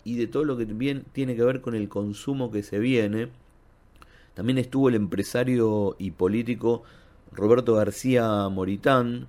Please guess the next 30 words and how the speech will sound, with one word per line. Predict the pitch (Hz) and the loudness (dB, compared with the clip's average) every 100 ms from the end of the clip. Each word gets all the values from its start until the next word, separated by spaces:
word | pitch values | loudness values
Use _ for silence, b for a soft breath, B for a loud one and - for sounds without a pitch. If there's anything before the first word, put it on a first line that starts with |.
| - | -12
eh, | 92 90 90 | -8 -6 -6
contando | - 95 87 110 104 98 | -8 -12 -4 -4 -2 -4
su | 98 | -8
experiencia | - - 110 143 147 143 135 139 139 131 | -6 -2 0 0 0 -4 -4 -2 0 -2
y | - 98 | -8 -6
también | 92 107 113 | -4 -4 -4
sus | 107 | -6
propuestas | - 90 92 104 98 | -6 -4 -4 -6 -8
políticas, | - 98 131 127 120 127 131 B B B B B - | -6 -2 0 -2 -2 -2 -2 B B B B B -2
eh, | 104 104 101 - | 2 4 2 0
porque | - 113 110 123 120 101 98 - | 0 0 0 -2 -4 -8 -10 -8
otro, | - 117 107 110 107 101 | 0 0 2 2 2 2
ningún | 104 110 131 | -2 -4 -2
otro | 127 123 110 107 101 95 90 | -2 0 0 2 2 2 0
candidato, | - 92 90 104 110 104 101 - | -2 -4 0 0 0 -2 -6 -6
eh, | 87 90 87 85 82 - 87 | -8 -6 -4 -6 -6 -10 -6
dio | 104 104 | -2 0
el | 95 87 | -2 -6
sí | - 117 113 110 | -8 -4 -4 -6
y, | 92 90 87 | -6 -8 -6
bueno, | 92 85 | -6 -6
Moritán, | 85 85 87 95 101 95 - | -8 -8 -8 -6 -8 -8 -10
eh, | 92 87 85 - | -10 -8 -10 -12
habló | 87 87 95 95 92 | -8 -6 -2 0 -2
a | |
los, | 90 85 - | -4 -8 -14
a | - | -10
las | 87 85 | -10 -10
pymes | 101 98 104 104 - | -8 -6 -6 -8 -16
de | 95 87 85 80 | -12 -8 -6 -8